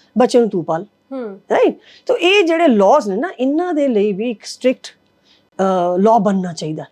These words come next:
Speaker 2: ਜੀ।
Speaker 1: ਕਿ you cannot do this। ਮੈਰਿਡ ਜਿਹੜੇ, ਮਤਲਬ, ਲਿਵ ਇਨ ਰਿਲੇਸ਼ਨਸ਼ਿਪ ਦਾ ਜਿਹੜਾ ਐਕਟ ਹੈ,
Speaker 2: ਹੂੰ।
Speaker 1: ਇਸ ਦੇ ਉੱਤੇ ਕੋਈ ਨਾ ਕੋਈ ਰੈਗੂਲੇਟ ਹੋਣਾ ਚਾਹੀਦਾ ਹੈ ਵੀ।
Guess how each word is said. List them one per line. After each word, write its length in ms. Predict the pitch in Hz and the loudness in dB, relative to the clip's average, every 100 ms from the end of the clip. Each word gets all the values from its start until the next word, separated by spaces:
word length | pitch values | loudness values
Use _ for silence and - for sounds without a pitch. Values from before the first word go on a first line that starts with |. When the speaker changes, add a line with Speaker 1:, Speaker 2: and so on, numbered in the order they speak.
| _ | _
Speaker 2:
ਜੀ। 180 | 226 233 | -20 -18
Speaker 1:
ਕਿ 260 | 202 254 240 | 0 2 2
you 80 | 214 | 2
cannot 240 | 214 233 214 | 2 4 2
do 80 | 196 | -2
this। 320 | 156 156 - _ _ - | -4 -6 -8 _ _ -2
ਮੈਰਿਡ 400 | 214 254 320 262 | 2 4 2 2
ਜਿਹੜੇ, 320 | 294 330 339 - 269 | 0 2 0 -4 -4
ਮਤਲਬ, 320 | 247 247 302 | 0 2 4
ਲਿਵ 220 | 240 339 | 4 4
ਇਨ 100 | 359 | 2
ਰਿਲੇਸ਼ਨਸ਼ਿਪ 440 | 302 269 302 294 | 4 2 0 -2
ਦਾ 120 | 247 247 | 0 0
ਜਿਹੜਾ 200 | 254 277 | 0 0
ਐਕਟ 260 | 262 - 208 | -2 -2 -6
ਹੈ, 160 | 156 _ 320 | -6 _ -10
Speaker 2:
ਹੂੰ। 240 | 269 208 _ _ _ - | -10 -10 _ _ _ 0
Speaker 1:
ਇਸ 200 | 359 294 | 2 2
ਦੇ 100 | 392 | 2
ਉੱਤੇ 320 | 359 247 320 | 2 2 -2
ਕੋਈ 240 | 330 269 | 2 2
ਨਾ 120 | 285 285 | 4 2
ਕੋਈ 220 | 285 262 | 2 0
ਰੈਗੂਲੇਟ 420 | 196 196 233 220 - | 0 0 -2 -2 -6
ਹੋਣਾ 160 | 190 | -4
ਚਾਹੀਦਾ 300 | 185 165 160 | -4 -6 -8
ਹੈ 80 | 151 | -8
ਵੀ। 160 | 139 | -10